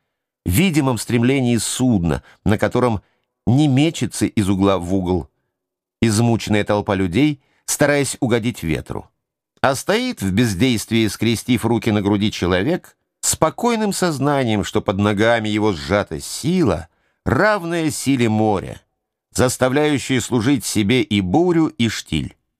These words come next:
Напрасно водили меня показывать, как красиво вздуваются паруса с подветренной стороны,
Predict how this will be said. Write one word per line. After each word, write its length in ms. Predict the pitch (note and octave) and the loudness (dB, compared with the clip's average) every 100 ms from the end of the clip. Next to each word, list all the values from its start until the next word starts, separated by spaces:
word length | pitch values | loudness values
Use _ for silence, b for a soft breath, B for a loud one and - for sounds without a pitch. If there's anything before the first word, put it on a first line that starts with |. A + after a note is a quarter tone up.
| _ _ _ _ _ _ _ _ | _ _ _ _ _ _ _ _
Напрасно 760 | - A#2 - - E3+ D#3+ - A#2+ | 0 0 2 0 0 -2 -4 -2
водили 320 | A2+ A#2 A2+ | -2 0 0
меня 280 | G2+ G2+ G#2+ | 0 2 0
показывать, 800 | G2 - A2+ G#2+ G2 F2+ - - | -2 -2 -2 0 -2 -4 -6 -4
как 220 | E3+ - | -4 -4
красиво 680 | - A#2 B2 - A#2+ C3 G#2 | -4 -2 -2 -4 0 2 2
вздуваются 600 | E2+ D#2+ F#2+ G2 E2 - | -2 0 2 0 -2 -8
паруса 460 | - D#2 D2+ C3+ C3+ | -6 -6 -2 0 -2
с 80 | |
подветренной 580 | - D#2 D#2 G2 - E2 | -4 -4 -2 -4 -2 -4
стороны, 640 | C#2+ - C2 B1+ C#2+ B1+ | -4 -6 -6 -4 -4 -4